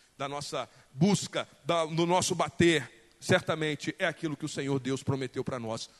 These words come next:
o Espírito Santo de Deus. Ele diz, ele termina esse texto que nós lemos, dizendo que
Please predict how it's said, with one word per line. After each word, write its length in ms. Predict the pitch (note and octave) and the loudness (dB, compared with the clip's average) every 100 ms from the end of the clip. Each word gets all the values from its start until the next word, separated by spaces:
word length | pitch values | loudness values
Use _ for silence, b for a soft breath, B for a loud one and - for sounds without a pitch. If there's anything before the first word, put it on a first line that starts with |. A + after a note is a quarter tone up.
| b | b
o 60 | C3+ | -4
Espírito 420 | - - A#2 B2 | -4 -4 -4 -6
Santo 240 | - A2+ G#2 | -8 -8 -8
de 80 | |
Deus. 420 | G#2 G2 - - _ _ b b b b C#3 | -14 -14 -16 -20 _ _ b b b b 0
Ele 180 | D3 | 0
diz, 300 | C#3+ D#3 D3+ | 2 0 2
ele 120 | D3+ C#3+ | 0 0
termina 400 | E3 C#3+ D#3 D3 | 0 0 0 0
esse 160 | C3+ | -2
texto 360 | - D3 C#3 - | 0 0 0 -4
que 80 | D3 | 0
nós 180 | C#3+ | 2
lemos, 400 | D3+ C#3+ B2+ - - b b b | 4 4 2 -6 -18 b b b
dizendo 520 | C#3 B2 C#3+ C#3 C#3 | -2 0 -2 -2 -6
que 340 | - C#3+ A#2 | -2 -4 -4